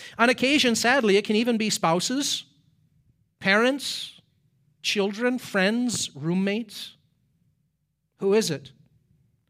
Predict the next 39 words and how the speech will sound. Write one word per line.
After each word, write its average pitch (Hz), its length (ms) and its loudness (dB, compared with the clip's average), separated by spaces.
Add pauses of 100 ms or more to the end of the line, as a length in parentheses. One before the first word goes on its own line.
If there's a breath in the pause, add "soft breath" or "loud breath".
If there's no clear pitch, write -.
(360 loud breath)
Who 247 220 2
rejoices 240 680 2
in 202 220 0
your 190 180 0
struggles, 135 880 -4 (680)
or 139 80 -4
at 127 80 -10
least 147 280 -4
is 135 120 -8
partly 147 320 -8
the 147 80 -8
cause 139 600 -6
of 107 200 -18
them? 101 240 -16 (1500)
I'd 101 80 -18
like 143 220 -4
you - 20 -4
to 160 100 -2
identify 156 400 -2
that 120 140 -10
person 107 300 -14
this 92 160 -10
morning. - 260 -16 (100)
I 127 100 -14
want 123 280 -10
their 143 140 -6
face 135 340 -4
to 135 80 -14
swim 131 400 -4
before 131 480 -8 (240 loud breath)
your 123 120 -10
mind 104 680 -10 (420 soft breath)
as 127 180 -10
we 120 80 -10
hear 131 140 -6
the 127 80 -10
words 113 240 -12
of 107 80 -18
Jesus. - 560 -12